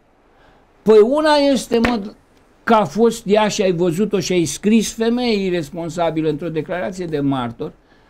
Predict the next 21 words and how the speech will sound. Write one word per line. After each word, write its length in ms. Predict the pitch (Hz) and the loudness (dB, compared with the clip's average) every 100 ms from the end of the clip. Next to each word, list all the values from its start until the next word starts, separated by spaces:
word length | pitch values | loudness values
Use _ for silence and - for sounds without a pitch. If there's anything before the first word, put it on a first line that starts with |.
| _ | _
și 180 | - 202 | -8 -4
mi-ai 200 | 190 190 | 0 -2
pus 180 | 226 226 | -2 -2
în 160 | 226 | -2
defensivă 680 | 196 190 185 170 139 208 180 | 0 0 -2 -6 -6 -4 -2
polițistul, 720 | 151 165 156 117 123 - 196 - _ - | -2 -4 -6 -6 -8 -4 -6 -6 _ -10
și 160 | - | 0
alta 320 | 254 294 285 285 | 2 2 4 2
e 80 | |
să 140 | 269 247 | 2 0
o 40 | |
vezi 240 | 220 262 - | 2 2 2
pe 80 | |
una 260 | 226 247 226 | -2 0 0
cu 160 | 220 220 | 0 -2
coc. 380 | 185 147 - - _ _ _ _ _ _ _ _ - _ - | 0 -2 -4 -20 _ _ _ _ _ _ _ _ -20 _ -2
Urmează 420 | 151 190 202 185 | 0 2 2 2
asta 300 | 190 - 175 | 2 0 -2
cu 100 | 165 | 0
Baia 300 | 156 160 143 | 0 2 2
Arcului. 420 | 120 - 92 107 | 0 -4 -14 -16